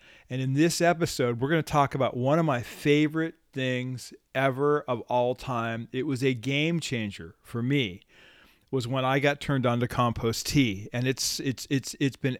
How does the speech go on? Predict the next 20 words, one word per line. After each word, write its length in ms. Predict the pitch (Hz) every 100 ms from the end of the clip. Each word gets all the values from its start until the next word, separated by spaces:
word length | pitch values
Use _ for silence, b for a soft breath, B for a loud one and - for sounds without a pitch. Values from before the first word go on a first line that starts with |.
| -
absolutely, 1160 | 139 147 - - 123 123 127 110 107 95 98 B B B B B
uh, 420 | 104 113 113 113 104
one 340 | 127 127 151
of 80 | 165
those 340 | 165 151 -
things 480 | 170 156 123 120 110
that 160 | 131 -
I 200 | 123 139
use 520 | 147 151 143 139 135 - -
all 200 | 127 123
the 140 | 127
time. 420 | - 131 117 90 - B B B B -
If 120 | 110
we 140 | 131
get 160 | 123 135
hired 320 | - 131 139
to 80 | 131
do 160 | 131 131
a 60 |
consult 760 | - 139 139 139 - 143 151